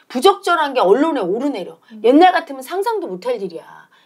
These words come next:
Speaker 1: 영부인의 라인 이런 게 말이 나오고, 당권 주자들이 영부인의 눈치를 봐.
Speaker 2: 음.
Speaker 1: 상상도 못할 일인데 우리 국민이 많이 참고 있는 거야. 왜냐? 지난번에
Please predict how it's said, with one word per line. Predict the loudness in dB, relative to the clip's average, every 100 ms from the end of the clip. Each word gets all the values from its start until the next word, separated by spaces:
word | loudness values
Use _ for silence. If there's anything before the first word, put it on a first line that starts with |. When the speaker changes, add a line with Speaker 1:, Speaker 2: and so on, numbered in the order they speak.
| 0
Speaker 1:
영부인의 | 2 2 -2 -4 -4
라인 | -2 0 0 0 -4
이런 | -2 0
게 | 0 0
말이 | 0 -2 -2
나오고, | 0 -2 -2
당권 | -8 -8 0 0 0
주자들이 | -2 0 0 -4 -8 -10 -14 0
영부인의 | 0 0 -2 -4 -6
눈치를 | -6 -8 -8 -10 -10
봐. | -14 _
Speaker 2:
음. | -20 -20 -14
Speaker 1:
상상도 | -6 0 0 0 -2
못할 | -2 -2 -2
일인데 | -2 -6 -2 -2
우리 | -2 -4 -6
국민이 | -10 -12 -10
많이 | -12 -8 -10
참고 | -10 -16 -14
있는 | -16 -16
거야. | -16 -6
왜냐? | -4 -2 -6 -10 _ _ -14
지난번에 | -4 -2 0 -2 -2 -4